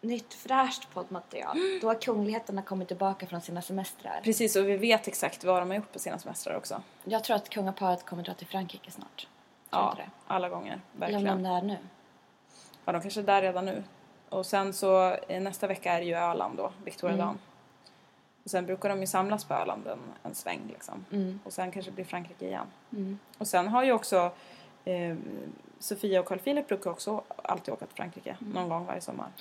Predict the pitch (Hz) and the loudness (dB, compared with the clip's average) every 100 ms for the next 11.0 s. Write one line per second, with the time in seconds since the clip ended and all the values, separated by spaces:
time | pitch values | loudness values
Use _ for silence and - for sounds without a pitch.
0 | - 190 247 247 190 - - - 254 254 | -8 -2 -2 -2 -6 -8 -10 -4 -2 -2
1 | 202 - 175 175 185 185 - - - 190 | -6 -4 -4 -2 -4 -4 -8 -8 -8 -6
2 | - 185 180 185 180 - - - - - | -4 -2 -4 -8 -10 -10 -14 -18 -20 -20
3 | _ _ _ _ _ - _ _ - 185 | _ _ _ _ _ -20 _ _ -8 -6
4 | 185 - - 190 196 - - - - - | -6 -6 -2 -2 -4 -14 -20 -20 -20 -20
5 | - - _ _ - 202 196 175 - 202 | -20 -20 _ _ -14 -6 -4 -4 -6 -6
6 | 185 185 185 185 202 185 180 185 185 180 | -2 -2 -2 -4 -4 -4 -6 -8 -14 -14
7 | 196 185 190 - 196 202 220 - - - | -12 -10 -12 -12 -12 -10 -12 -14 -12 -4
8 | 202 202 - 202 190 185 - - - - | -2 -4 -6 -4 -4 -6 -10 -12 -14 -20
9 | - - - - - - - 294 294 359 | -20 -20 -18 -12 -10 -6 2 4 6 6
10 | 339 - 294 285 302 285 311 311 196 196 | 4 2 2 4 4 8 8 8 6 4